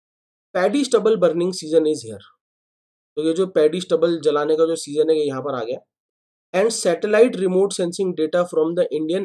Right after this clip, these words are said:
Agriculture Research Institute show, और सैटेलाइट से मिलने वाला जो डेटा है, जो कि इंडियन एग्रीकल्चर रिसर्च इंस्टीट्यूट से मिलता है हमें, वो दिखाता है, क्या दिखाता है? A five-fold increase in the number of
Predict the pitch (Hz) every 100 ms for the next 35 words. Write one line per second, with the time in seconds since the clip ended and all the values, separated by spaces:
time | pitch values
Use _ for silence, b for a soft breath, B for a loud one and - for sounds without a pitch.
0 | - 139 156 156 151 151 165 147 156 151
1 | 147 135 175 - - 120 - _ _ _
2 | _ _ - 151 180 - - - 165 196
3 | 190 202 208 - _ _ _ _ _ _
4 | _ _ - 185 170 175 185 175 170 180
5 | 143 143 147 156 156 - _ _ _ _
6 | _ _ _ - 156 180 170 170 175 -
7 | 151 160 165 160 165 160 165 156 156 -
8 | 160 151 _ _ _ - - 156 147 147
9 | 147 151 160 151 127 135 135 160 165 160
10 | 151 151 135 165 - _ _ _ _ _
11 | _ _ 180 180 196 190 247 247 196 196
12 | 196 180 165 180 170 165 170 156 156 151
13 | 156